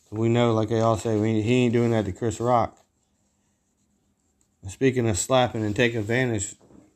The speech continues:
next thing, let's jump into this Johnny Depp case. You know, Pirates of the Caribbean dude. Uh, other things, Twenty-one Jump Street, things like that. That bitch beating the shit out of that motherfucker. <laughs>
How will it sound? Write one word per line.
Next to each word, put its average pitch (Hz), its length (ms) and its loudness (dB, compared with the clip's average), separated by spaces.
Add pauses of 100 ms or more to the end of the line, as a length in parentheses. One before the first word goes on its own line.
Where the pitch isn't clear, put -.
(200)
next 117 280 -4
thing, 113 180 -2
let's 113 120 -2
jump 123 280 -2
into 113 200 0
this 110 220 0
Johnny 113 400 -2
Depp 113 360 -2
case. 92 360 -6 (1500)
You 104 80 -8
know, 101 160 0
Pirates 110 400 0
of 110 80 0
the 104 60 -2
Caribbean 110 580 0
dude. 110 380 -2 (800)
Uh, 92 40 -10
other 101 520 -2
things, 104 260 -4
Twenty-one 107 380 0
Jump 110 260 0
Street, 110 440 -2 (540)
things 107 220 -2
like 104 160 0
that. 107 360 0 (840)
That 120 160 -2
bitch 110 220 2
beating 123 240 0
the 95 60 -4
shit 165 340 4
out 131 140 6
of 123 60 0
that 120 180 -2
motherfucker. 110 1120 -4
<laughs> - 60 -20